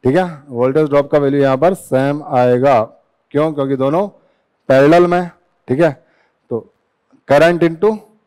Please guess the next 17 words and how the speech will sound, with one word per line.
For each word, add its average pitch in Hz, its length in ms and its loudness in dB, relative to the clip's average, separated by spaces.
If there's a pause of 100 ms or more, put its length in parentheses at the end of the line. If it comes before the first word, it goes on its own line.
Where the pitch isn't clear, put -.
(280)
resistance, 127 600 -2
जितना 170 440 0 (120)
voltage 160 480 0
यहाँ 151 240 0
पर 175 220 0
उतना 147 460 -6
voltage 135 480 -2
यहाँ 120 180 2
पर, 120 180 -4
it 143 120 -12
means 151 140 -2 (160)
इन 180 220 -4
दोनों 147 320 0
points 131 380 -4
के 143 180 -2
बीच 127 200 -4
का 160 160 2